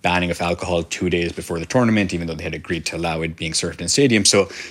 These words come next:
there was, you know, it was a pretty low note, and I think there was a lot of concern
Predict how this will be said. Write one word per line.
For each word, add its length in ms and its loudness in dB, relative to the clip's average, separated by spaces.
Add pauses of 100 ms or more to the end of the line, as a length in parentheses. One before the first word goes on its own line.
(100)
there 160 8
was, 220 4
you 60 6
know, 120 4
it 40 4
was 100 4
a 40 2
pretty 340 4
low 220 6
note, 460 -2
and 100 -6
I 40 -4
think 140 -2
there 80 2
was 80 -2
a 60 -4
lot 160 -2
of 80 -6
concern 580 -4